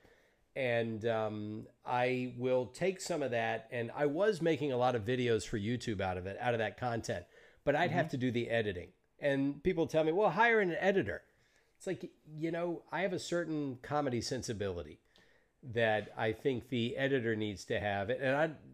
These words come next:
Speaker 1: the amount of time I'd have to work with that editor to get the cut I want, I could just do it myself. But
Speaker 2: Sure.
Speaker 1: after a while, again, I'm married, I have kids, I have a voiceover career.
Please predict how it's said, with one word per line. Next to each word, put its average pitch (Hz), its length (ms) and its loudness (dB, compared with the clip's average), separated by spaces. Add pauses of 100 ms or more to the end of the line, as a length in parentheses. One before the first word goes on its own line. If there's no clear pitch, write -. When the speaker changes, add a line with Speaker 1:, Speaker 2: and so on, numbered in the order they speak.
(160)
Speaker 1:
the 147 100 2
amount 170 240 2
of 208 80 -2
time 196 240 0
I'd 170 140 2
have 156 120 0
to 143 80 -2
work 147 220 2
with 139 140 0
that 147 200 4
editor 139 400 0
to 104 60 -10
get 135 160 -4
the 117 80 -6
cut 180 220 0
I 135 100 4
want, 107 320 2 (100)
I 156 100 -4
could 175 140 -4
just 165 200 -4
do 170 100 6
it 156 80 2
myself. 113 640 -2 (560)
But 139 80 0
Speaker 2:
Sure. 170 40 6
Speaker 1:
after 202 300 2
a 156 60 4
while, 139 600 2
again, 143 420 -2 (1000)
I'm 127 220 0
married, 139 400 4
I 113 140 0
have 98 200 -2
kids, 127 420 -2
I 127 120 0
have 104 140 0
a 98 40 -6
voiceover 113 540 0
career. 110 500 2